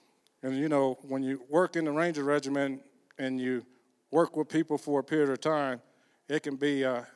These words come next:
three foots up a bull's butt. If you hear that noise, you know who they are, right? And he said, uh, "Hey, I'm looking for a Mark Coward." <laughs> And when I heard that voice,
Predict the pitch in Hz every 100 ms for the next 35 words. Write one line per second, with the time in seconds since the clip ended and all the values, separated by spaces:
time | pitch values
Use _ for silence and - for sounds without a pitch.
0 | - 143 175 147 170 160 - 151 - 127
1 | 160 151 127 170 151 - - _ _ -
2 | _ _ 139 151 143 175 165 151 147 175
3 | 170 147 - - _ _ - _ 151 156
4 | 160 151 160 147 151 165 131 139 143 143
5 | - - - - - - - _ _ _
6 | _ 151 160 156 180 175 156 147 143 -
7 | _ _ _ _ _ _ _ _ - _
8 | _ - 226 214 160 104 - _ - 190
9 | 208 208 180 - 202 175 156 - _ _
10 | _ _ 156 156 208 190 185 - 185 196
11 | 196 190 - 131 196 175 151 190 175 165
12 | 151 185 175